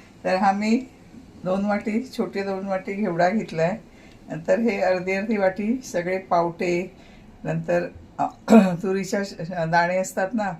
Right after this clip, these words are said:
शेंगांचे ते, हा हिरवा च-, चणा आहे, हे थोडेसे मटार आहेत, हा ओला शेंगदाणा आहे, हे गाजराचे तुकडे आहेत, हा एक बटाटा कापून घेतला आहे, ही वांगी आहेत आणि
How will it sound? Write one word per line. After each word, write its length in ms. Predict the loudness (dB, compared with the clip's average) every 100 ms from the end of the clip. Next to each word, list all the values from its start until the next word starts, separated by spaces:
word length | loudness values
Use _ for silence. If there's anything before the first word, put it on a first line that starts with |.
| -14 -12
शेंगांचे 600 | -8 -2 -2 -2 -4 -4
ते, 400 | -2 -2 -2 -8 -20 -20 -20 -10
हा 120 | -2 0
हिरवा 460 | 2 0 2 0
च-, 100 | 0
चणा 460 | -6 -6 -4 0 2
आहे, 480 | 2 0 -4 -6 -6 -10 -20 -20 -18 -10
हे 120 | -6
थोडेसे 360 | -4 -4 -6 -6
मटार 380 | -6 -4 -2 0
आहेत, 340 | 0 -4 -6
हा 160 | -6 -6 -4
ओला 280 | -2 -2
शेंगदाणा 500 | -2 -4 -2 -2 2
आहे, 380 | 2 2 -2 -6 -8 -14 -20 -20 -12
हे 140 | -6
गाजराचे 540 | 4 4 4 2 0 -4
तुकडे 320 | -6 -6 -4
आहेत, 360 | -2 0 -2 -6 -4
हा 140 | -2
एक 220 | -2 -4
बटाटा 540 | -6 -4 -4 -4 -4 -4 -6 -20 -20 -16 -6
कापून 380 | -4 -4 -2
घेतला 280 | -2 -2 -4
आहे, 120 | -2
ही 140 | -2 2
वांगी 440 | 2 2 -2 0
आहेत 380 | 0 0 -4 -8 -14 -20 -20 -20 -20 -20 -16 -6
आणि 320 | -4 -2